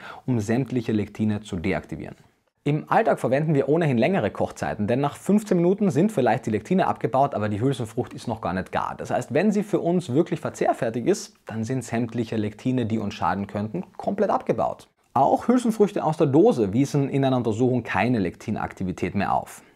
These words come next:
Und selbst wenn in gewissen Hülsenfrüchten nach der Zubereitung nicht der gesamte Lektingehalt beseitigt wäre, gibt es nach derzeitigem Kenntnisstand auch keine Basis zur Annahme, dass sehr geringe Restmengen ein Risiko darstellen würden.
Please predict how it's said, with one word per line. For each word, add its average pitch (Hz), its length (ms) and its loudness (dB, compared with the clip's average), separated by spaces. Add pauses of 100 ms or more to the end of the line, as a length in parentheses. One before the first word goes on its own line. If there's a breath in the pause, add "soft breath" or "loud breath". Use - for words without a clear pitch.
(440 loud breath)
Und 139 120 2
selbst 175 340 0
wenn 202 180 4
in 135 220 -2
gewissen 156 460 2
Hülsenfrüchten 156 720 2
nach 104 160 2
der 135 140 -4
Zubereitung 113 640 2
nicht 202 320 0
der 135 80 0
gesamte 120 460 0
Lektingehalt 113 640 -2
beseitigt 104 560 -4
wäre, 160 480 0 (240 loud breath)
gibt - 160 0
es - 120 0
nach 165 120 -2
derzeitigem 147 520 0
Kenntnisstand 147 640 -2
auch - 200 -2
keine 135 280 -2
Basis 117 400 -2
zur - 140 -4
Annahme, 131 320 0
dass 107 320 -6
sehr 107 220 -2
geringe 127 480 0
Restmengen 120 440 -2
ein 165 120 0
Risiko 180 460 -2
darstellen 120 440 -2
würden. 127 240 4